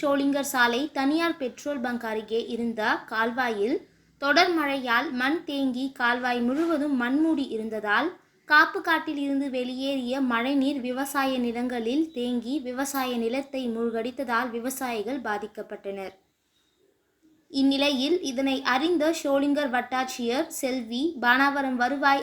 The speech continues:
அலுவலர் வடிவேல், கிராம நிர்வாக அலுவலர் முரளி மனோகர், ஊராட்சி மன்ற தலைவர் அர்ஜுனன் ஆகியோர் சம்பவ இடத்திற்கு விரைந்து வந்து, ஜே சி பி உதவியுடன் கால்வாயை சீர் செய்து, விவசாய நிலங்களில் தேங்கிய மழைநீரை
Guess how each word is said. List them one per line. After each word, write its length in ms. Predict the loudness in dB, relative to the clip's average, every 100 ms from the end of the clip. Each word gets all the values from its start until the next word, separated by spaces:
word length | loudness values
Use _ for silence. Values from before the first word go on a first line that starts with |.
| 0
அலுவலர் 500 | -2 -2 -2 -2 -4 -6
வடிவேல், 500 | -6 -4 -2 -2 -2 -4
கிராம 340 | 4 6 6 2
நிர்வாக 420 | 0 0 0 0 -2
அலுவலர் 420 | -2 -2 -2 -2 0
முரளி 280 | 0 2 2 2
மனோகர், 520 | 0 -6 -4 -2 -2 -8 -20 _ -8
ஊராட்சி 420 | 0 2 2 0
மன்ற 240 | 2 2 2 0
தலைவர் 460 | -2 -2 -2 -2 -2
அர்ஜுனன் 420 | -2 0 0 2 0
ஆகியோர் 460 | 0 0 0 0 0
சம்பவ 360 | 0 0 2 0
இடத்திற்கு 480 | 0 -2 -6 -6 -2
விரைந்து 360 | 0 2 0
வந்து, 340 | -2 -2 -2 -2 -2 -8 _ _
ஜே 220 | -4 0 2
சி 200 | 0 0
பி 120 | 0
உதவியுடன் 640 | 0 0 0 0 0 0 0
கால்வாயை 520 | 0 0 2 0 0 -4 -4
சீர் 220 | -2 -2
செய்து, 380 | -2 -4 -2 -2
விவசாய 520 | -2 -2 -4 -2 0 0
நிலங்களில் 500 | 0 0 -2 -4 -6
தேங்கிய 380 | -4 -2 0 0
மழைநீரை 600 | 0 0 0 0 0